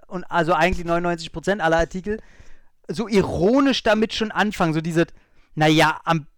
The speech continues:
bekannt ist der ja als der schlechteste Regisseur,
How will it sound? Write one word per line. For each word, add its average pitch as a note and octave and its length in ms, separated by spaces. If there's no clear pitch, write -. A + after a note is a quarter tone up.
bekannt F3+ 480
ist - 260
der F3+ 160
ja F3 140
als F3 200
der E3+ 120
schlechteste F3 640
Regisseur, D#3 580